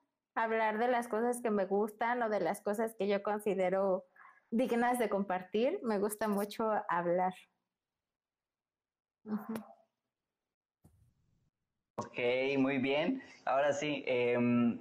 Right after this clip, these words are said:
Speaker 2: ¿tu, alguna experiencia en la infancia o algún trauma que hayas tenido en ese momento o algo, algún, algún suceso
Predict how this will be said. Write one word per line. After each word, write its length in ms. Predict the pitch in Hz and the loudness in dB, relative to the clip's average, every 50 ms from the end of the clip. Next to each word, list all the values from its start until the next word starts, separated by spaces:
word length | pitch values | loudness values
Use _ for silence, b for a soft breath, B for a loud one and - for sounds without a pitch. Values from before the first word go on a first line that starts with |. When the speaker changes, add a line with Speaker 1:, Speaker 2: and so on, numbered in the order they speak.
| - - | -4 -4
Speaker 2:
¿tu, 640 | 127 127 123 123 123 123 120 120 120 120 110 - - | -2 0 2 2 2 2 4 4 4 2 2 0 0
alguna 340 | 117 127 135 139 175 202 220 | 0 0 0 2 2 0 0
experiencia 640 | 226 226 - 180 165 156 165 175 180 190 185 202 190 | -2 -2 -2 -2 -2 0 0 0 0 0 0 0 0
en 80 | 175 | 0
la 40 | 170 | 0
infancia 560 | 151 139 131 - 156 165 175 175 - 190 165 | 0 0 0 0 0 0 0 0 2 2 2
o 120 | 143 135 131 | 4 4 4
algún 320 | 131 131 135 147 147 - | 2 2 2 2 0 0
trauma 500 | - 165 156 156 156 156 156 156 147 147 | 0 2 2 4 2 2 2 0 -2 -2
que 80 | - 135 | -2 0
hayas 240 | 135 139 135 - - | 2 2 0 0 0
tenido 260 | 135 127 131 131 135 | -2 0 0 2 2
en 100 | 135 135 | 0 0
ese 160 | 131 135 139 | 0 0 0
momento 420 | 131 127 123 127 135 147 143 156 | 2 2 2 2 0 0 2 2
o 100 | 147 143 | 2 2
algo, 340 | 143 156 160 170 170 160 - - | 2 2 2 2 2 2 2 2
algún, 300 | 123 135 139 156 170 165 | 2 0 0 2 2 2
algún 280 | 170 170 165 180 208 226 | 2 4 2 2 2 2
suceso 580 | - 208 196 202 185 185 175 - - - - | 0 0 0 0 0 0 0 -2 -2 -4 -4